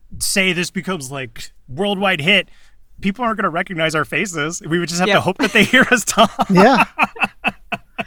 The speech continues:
Speaker 2: Well, it's so funny. This is a total tangent, so feel free to cut this. But I,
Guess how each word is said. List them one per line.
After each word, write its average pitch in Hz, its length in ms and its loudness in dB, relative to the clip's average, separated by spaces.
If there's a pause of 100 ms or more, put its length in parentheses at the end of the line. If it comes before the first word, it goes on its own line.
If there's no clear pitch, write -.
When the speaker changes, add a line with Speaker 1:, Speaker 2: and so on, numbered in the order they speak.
(520)
Speaker 2:
Well, 240 100 2
it's 240 160 2
so 285 100 4
funny. 240 180 4
This 220 160 0
is 247 80 -6
a 247 60 -6
total 220 260 2
tangent, 175 460 -2
so 202 160 0
feel 180 220 0
free 180 160 -4
to 170 80 -2
cut 175 240 -4
this. 175 240 -2
But 160 420 -2
I, 170 560 0